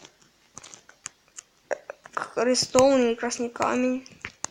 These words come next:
Я его люблю называть дротом. Рычаг. И как вы видите, может, вы не верите,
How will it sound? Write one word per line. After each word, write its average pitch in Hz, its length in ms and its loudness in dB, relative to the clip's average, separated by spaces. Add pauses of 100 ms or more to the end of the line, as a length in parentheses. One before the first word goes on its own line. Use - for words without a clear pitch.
(2500)
Я 226 200 0
его 233 200 2
люблю 233 260 -4
называть 226 440 -2 (200)
дротом. 226 840 -6 (1200)
Рычаг. - 760 -2 (1400)
И - 60 -14
как 247 220 -8 (100)
вы 254 180 -4
видите, 285 480 -8
может, 269 340 -2
вы 269 60 0
не 262 200 2
верите, 254 640 -4